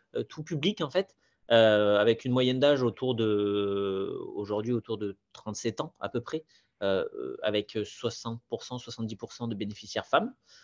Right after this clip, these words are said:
Euh, voilà, à peu près, euh, les, les personnes qu'on accompagne. Et, euh, partout en France, en fait, on a même une agence, euh, deux agences à La Réunion, euh,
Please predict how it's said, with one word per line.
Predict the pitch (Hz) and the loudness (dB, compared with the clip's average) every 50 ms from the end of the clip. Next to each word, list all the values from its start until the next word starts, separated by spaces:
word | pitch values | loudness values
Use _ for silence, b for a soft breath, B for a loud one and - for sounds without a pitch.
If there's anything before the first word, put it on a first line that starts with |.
| b b b b _ - | b b b b _ 4
Euh, | 107 107 101 101 98 98 98 95 95 95 92 90 90 90 90 90 87 92 | 6 8 8 8 8 8 8 6 6 4 4 2 0 -2 -4 -6 -4 -2
voilà, | 95 87 87 87 95 | -2 -2 0 0 0
à | 110 87 | -2 -2
peu | - 98 | -4 -10
près, | - - - 101 104 104 98 | -10 -6 -4 -2 -2 0 -2
euh, | 92 90 87 80 | -2 -4 -6 -8
les, | 95 - - - | -10 -12 -8 -8
les | 98 | -6
personnes | 95 98 92 - - 101 95 | -4 -4 -6 -6 -8 -12 -12
qu'on | - - 95 | -10 -6 -6
accompagne. | 90 90 - 95 92 - 120 127 139 143 b b b b b - | -6 -6 -6 -8 2 4 4 4 4 2 b b b b b 8
Et, | - 117 127 139 131 | 10 12 12 12 12
euh, | 113 | 10
partout | 98 - 120 - - - 139 | 10 8 6 4 4 2 0
en | 139 139 | 0 0
France, | - - 190 185 - | 2 0 0 0 0
en | 117 101 | -2 0
fait, | - 107 101 - | 0 0 0 -2
on | 104 101 | -2 -2
a | 98 98 | 0 0
même | 101 104 104 | 0 0 0
une | 104 101 | 0 0
agence, | 98 101 98 117 113 113 - 107 | 0 0 2 0 0 0 -2 0
euh, | 101 95 95 76 62 76 | 0 0 0 0 -2 -2
deux | 104 104 117 107 113 107 | -2 -2 2 2 2 2
agences | 107 110 113 110 - | 2 0 -2 -2 0
à | 104 | 0
La | 95 92 90 | 0 2 2
Réunion, | 98 101 101 120 135 143 151 147 131 113 101 | 2 2 2 2 2 2 0 0 0 0 -2
euh, | 92 90 | -2 -6